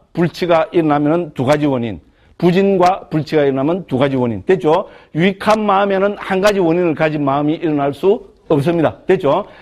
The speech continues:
알고 보면 당연한 이야기입니다. 이제 이런 이야기를 제가 왜 이제 계속 말씀드리는가 하면 계속 이거를 갖고 있잖아요. 이 장, 삼 장, 사 장에서 계속 이거를 가지고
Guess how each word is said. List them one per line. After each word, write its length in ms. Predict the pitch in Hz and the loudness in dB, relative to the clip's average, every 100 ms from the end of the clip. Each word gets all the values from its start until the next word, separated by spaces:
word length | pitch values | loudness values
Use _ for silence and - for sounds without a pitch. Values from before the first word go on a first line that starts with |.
| - - | -18 -2
알고 360 | 143 185 226 | 2 2 2
보면 380 | 269 294 254 254 | 2 4 2 -2
당연한 380 | - 165 196 226 | -2 0 2 2
이야기입니다. 460 | 185 156 156 127 185 | 0 0 0 0 0
이제 220 | 180 160 | -2 0
이런 260 | 220 214 208 | 0 2 2
이야기를 320 | 180 175 147 | 2 0 -2
제가 160 | 143 | -2
왜 320 | 156 160 175 175 - - | 2 2 0 -4 -18 -14
이제 200 | 151 135 123 | -6 -6 -2
계속 240 | 139 139 | -4 -2
말씀드리는가 500 | 147 135 151 147 139 | -2 0 0 0 0
하면 180 | 123 123 - - - _ - | 0 -2 -6 -20 -20 _ -2
계속 440 | 170 196 262 233 | 0 0 -2 -2
이거를 260 | 247 247 202 | 0 2 4
갖고 260 | 190 170 | 2 0
있잖아요. 580 | 151 147 117 131 180 - - | 0 0 0 0 -2 -4 -8
이 160 | 131 | -2
장, 260 | 131 170 156 | 0 0 -2
삼 260 | - 147 | -4 -2
장, 220 | 147 165 143 | 0 -2 -2
사 160 | - | -2
장에서 320 | 147 170 165 | 0 0 -4
계속 520 | 156 - 180 202 175 196 | -10 -12 -10 -8 -8 -4
이거를 380 | 196 208 185 | 0 0 0
가지고 560 | 143 165 175 151 190 214 | 0 0 0 -2 -2 -2